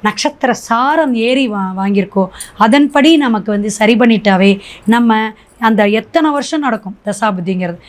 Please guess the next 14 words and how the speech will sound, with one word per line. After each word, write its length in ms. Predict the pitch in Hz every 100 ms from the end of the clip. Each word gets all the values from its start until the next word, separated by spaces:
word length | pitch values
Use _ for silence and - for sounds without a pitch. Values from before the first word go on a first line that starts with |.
| -
So 200 | - 285
அதுல 260 | 240 226 233
எல்லாம் 200 | 262 311
நமக்கு 480 | 233 208 196 359 359
செய்-, 180 | 247 233
ஜெயிக்கக்கூடிய 500 | 208 277 277 240 208
அமைப்பை 380 | 196 196 190 262
கொடுக்கும். 340 | 196 175 185 170 - - -
அதே 240 | 226 254
போல 340 | 220 233 247 - - - -
சுக்கிர 420 | 185 294 - 392
நீசமெல்லாம் 580 | 285 262 269 247 233 247
இருக்கனால 520 | 214 220 202 190 196 196 - -
கிருஷ்ணர் 460 | - 311 - 254